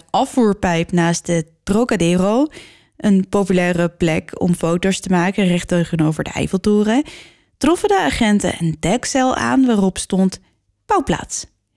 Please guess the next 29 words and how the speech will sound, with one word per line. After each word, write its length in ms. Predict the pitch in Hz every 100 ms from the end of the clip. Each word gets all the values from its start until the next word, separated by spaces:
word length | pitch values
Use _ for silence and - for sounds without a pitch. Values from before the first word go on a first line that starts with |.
| _
geen 280 | - 185
toegang." 500 | 170 294 - 165 160 - _ -
<laughs> 100 | 233 - - _ _ _ _ _ _
Gek, 520 | - 381 320 - - -
want 180 | 302
er 100 | 311
was 200 | 220 190
zeker 340 | - 453 - 165
geen 180 | 180 190
bouwplaats. 760 | 294 262 190 - - - - - _ _ _ _ _ _ -
Onder 200 | 285 359
het 180 | 370 359
zeil 240 | 220 190
bevond 420 | 196 214 - 190 -
zich 180 | 190
een 120 | 185 175
tunnel 480 | 175 170 165 240 - - -
en 180 | - 247
aan 120 | 254
het 120 | 262 269
einde 320 | 269 403 330
daarvan 480 | 202 196 180 185 233
vonden 280 | 214 202 175
ze 80 |
een 140 | 175 170
bureau 420 | 165 156 160 185
en 60 | 170
een 140 |
T 80 | 165